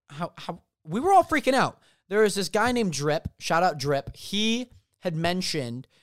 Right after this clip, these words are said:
um, like, "Hey, I can't look up Air Rack's channel. Um, it's not popping up." So I'm like, "Okay." I literally see the message on the notification, go to YouTube, type in Air Rack, n-, nothing, literally nothing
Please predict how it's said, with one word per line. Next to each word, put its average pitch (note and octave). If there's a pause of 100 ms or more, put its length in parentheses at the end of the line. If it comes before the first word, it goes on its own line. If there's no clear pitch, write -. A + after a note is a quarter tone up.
(220)
um, D#3+
like, D#3
"Hey, F3 (100)
I E3+
can't F#3+
look G3
up F3+
Air E3+
Rack's D#3
channel. D3 (420)
Um, D3
it's D#3+
not E3
popping E3+
up." G#3
So D#3
I'm D#3
like, D3
"Okay." D3 (200)
I D3+
literally D#3+
see D#3
the D3
message D#3+
on D#3
the C#3+
notification, D#3
go D3+
to C#3+
YouTube, F3 (180)
type D#3
in C3
Air C#3+
Rack, C#3+
n-, D3+
nothing, C#3+
literally F3
nothing C3